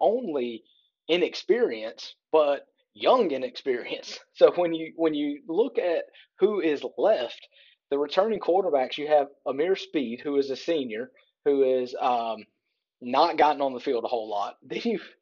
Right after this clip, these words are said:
you have no juniors that really have an opportunity to, to contribute. And then you have sophomores. And when I, so as I am calling them sophomores, right now,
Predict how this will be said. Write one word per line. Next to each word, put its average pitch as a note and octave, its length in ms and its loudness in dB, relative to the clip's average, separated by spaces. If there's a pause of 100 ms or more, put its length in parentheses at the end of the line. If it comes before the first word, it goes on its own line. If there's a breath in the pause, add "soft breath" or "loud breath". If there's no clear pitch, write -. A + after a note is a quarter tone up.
you D#3 220 -4
have D#3 260 6
no D3+ 300 4
juniors E3 640 -4 (520)
that C#3 220 2
really D3 380 4
have C3 380 0
an C3+ 120 -8
opportunity C3 760 -4
to, A2+ 180 -6 (140)
to D3 60 -14
contribute. B2 560 -10 (400 loud breath)
And D3 140 -2
then G3 120 -2
you G#3 120 -4
have G3+ 140 -4
sophomores. - 640 -4 (320 soft breath)
And D#3 140 -4
when E3+ 180 -2
I, E3+ 160 -6 (380)
so C#3 300 -2 (140)
as C#3 140 0
I E3+ 160 2
am E3+ 80 -2
calling G3+ 360 -2
them D3 140 0
sophomores, A#2+ 720 -2 (300)
right D#3 260 2
now, C#3+ 480 0